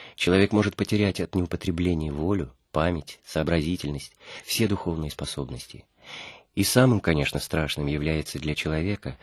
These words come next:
омертвение духовной жизни. А это бывает очень часто.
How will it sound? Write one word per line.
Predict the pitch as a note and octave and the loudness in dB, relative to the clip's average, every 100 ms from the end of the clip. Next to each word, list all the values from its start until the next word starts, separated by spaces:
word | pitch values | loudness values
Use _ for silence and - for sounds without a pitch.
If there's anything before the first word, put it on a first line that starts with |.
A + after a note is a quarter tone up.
| - - | -20 -6
омертвение | D2+ D#2+ - E2+ G#2 F#2+ F2+ | -2 -2 -2 0 0 0 -2
духовной | E2+ - F#2 E2 D#2 | -4 0 0 0 -2
жизни. | D2 D#2+ B1+ A#1 - _ _ _ - - | -2 -4 -6 -12 -14 _ _ _ -20 -10
А | - | 0
это | D#2 E2 | 2 4
бывает | E2+ E2+ E2 | 6 6 4
очень | E2 E2+ D2 | 2 0 -2
часто. | - B1+ C2 - | -6 -8 -10 -16